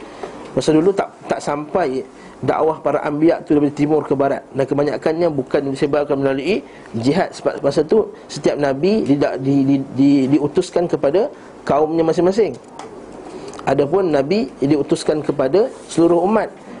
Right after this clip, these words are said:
Oleh itu, Na-, Nabi dan para sahabatnya menyebarkan dakwah tadi. Kita katakan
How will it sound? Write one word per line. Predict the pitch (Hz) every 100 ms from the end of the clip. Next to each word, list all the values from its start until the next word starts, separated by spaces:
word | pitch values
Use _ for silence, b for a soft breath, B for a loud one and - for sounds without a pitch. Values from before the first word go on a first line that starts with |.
| -
Oleh | 151 160
itu, | 156 214
Na-, | 170 151 147
Nabi | 143 143 151 196
dan | 165
para | 160 156
sahabatnya | - 151 165 156 165
menyebarkan | 147 135 139 147 151 135 165 165
dakwah | 139 143 123 113
tadi. | 113 107 B B B B B B
Kita | 190 185 202
katakan | 202 220 226 247